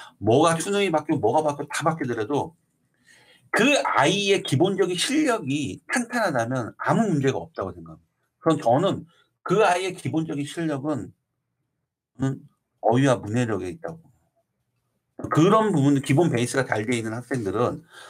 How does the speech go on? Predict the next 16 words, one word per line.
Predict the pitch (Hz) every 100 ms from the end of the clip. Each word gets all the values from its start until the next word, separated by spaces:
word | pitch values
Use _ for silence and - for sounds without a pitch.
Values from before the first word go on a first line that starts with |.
| -
어떠한 | - 127 - 196 180 175 165 - _ -
시련과 | 180 175 165 160
고난이 | 120 127 127
오더라도 | 107 98 98 110
다 | - -
극복해낼 | 123 - 147 151 120 90
수 | - 98
있는 | 98 104 - - - -
기본 | - 147 151
베이스를 | 127 135 135
가지고 | - 110 151 156
있는 | 135 120
학생들은 | 98 101 95 95 123 135 _ _ _ -
입시가 | 135 135 180 160
바뀌어도 | 113 - 107 101
저는 | 87 87 120